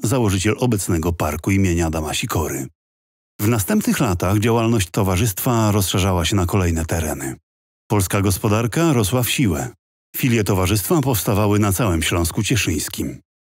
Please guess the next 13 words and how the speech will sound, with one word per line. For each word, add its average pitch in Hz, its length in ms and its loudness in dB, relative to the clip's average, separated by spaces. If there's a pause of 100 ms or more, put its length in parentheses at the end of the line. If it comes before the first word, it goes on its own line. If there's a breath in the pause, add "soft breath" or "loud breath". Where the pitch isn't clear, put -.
W - 60 -12
tysiąc 123 340 0
dziewięćset 147 460 0
ósmym 104 440 0
roku 104 360 0
powstał 110 460 0
Związek 101 460 0
Spółek 104 480 -2
Rolniczych, 131 640 0
który 110 340 2
w 87 60 -6
późniejszym 98 480 0
okresie 107 540 0